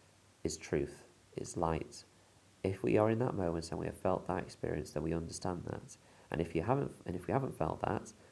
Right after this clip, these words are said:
then, then we need to seek that. We need to, uh, go to the Lord in prayer. We need to study deeply, and we need to try and find that truth for ourselves. I firmly believe that 'cause I did that, and I've done that many times since, and I felt the same witness.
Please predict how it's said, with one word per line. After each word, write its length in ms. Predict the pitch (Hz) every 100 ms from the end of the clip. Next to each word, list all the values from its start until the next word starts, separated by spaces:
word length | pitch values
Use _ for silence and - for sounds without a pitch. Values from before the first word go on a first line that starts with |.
| -
then, 120 | -
then 100 | 87
we 60 | 92
need 160 | 87
to 80 | 87
seek 280 | - - -
that. 180 | - - -
We 100 | 85
need 180 | 85 82
to, 80 | - -
uh, 60 | 85 - -
go 200 | 87 117
to 140 | 120
the 160 | 123 90
Lord 180 | 87 85
in 100 | 80
prayer. 400 | - 82 82 82 - - - - -
We 80 |
need 160 | 85 80
to 100 | -
study 500 | - - 113 110 - - -
deeply, 520 | - 113 123 - 92 113 - - - -
and 120 | 90 92
we 60 |
need 160 | 92 85
to 100 | -
try 220 | - 87
and 120 | 92
find 240 | 90 92 90
that 160 | -
truth 280 | - - 82
for 140 | - 82
ourselves. 480 | 85 - 87 82 -
I 100 | 92
firmly 400 | 95 117 117 87
believe 320 | 80 78 76
that 160 | - -
'cause 120 | -
I 100 | 82
did 260 | 82 78 -
that, 340 | - - - -
and 100 | 80
I've 240 | 82 -
done 180 | 92 82
that 200 | 80 -
many 180 | 107 107
times 340 | - 85 80
since, 360 | - 80 78 -
and 140 | 80
I 80 | 78
felt 280 | - 82 -
the 60 |
same 260 | - 78 78
witness. 480 | 82 78 78 78